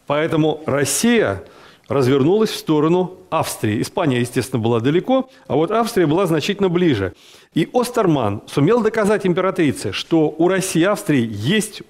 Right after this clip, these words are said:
общие интересы. Первое. Оба государства заинтересованы в нейтрализации Османской империи. Второе. Оба государства заинтересованы в решении польского вопроса.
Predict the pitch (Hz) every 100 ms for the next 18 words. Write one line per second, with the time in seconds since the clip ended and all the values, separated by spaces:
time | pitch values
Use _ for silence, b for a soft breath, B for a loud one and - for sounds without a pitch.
0 | - 180 180 - 156 151 143 160 127 104
1 | 104 - B B B B _ 196 202 135
2 | 113 101 - - 202 190 185 - 175 175
3 | - 139 147 160 170 - 180 147 135 143
4 | 151 147 156 151 143 - 127 156 165 147
5 | - 131 123 117 110 135 139 - b b
6 | b b b b - 202 214 196 143 110
7 | - 180 214 185 170 - 165 175 131 135
8 | 123 147 143 151 170 165 123 127 139 139
9 | 165 135 127 - 147 - 135 127 143 156
10 | 190 196 208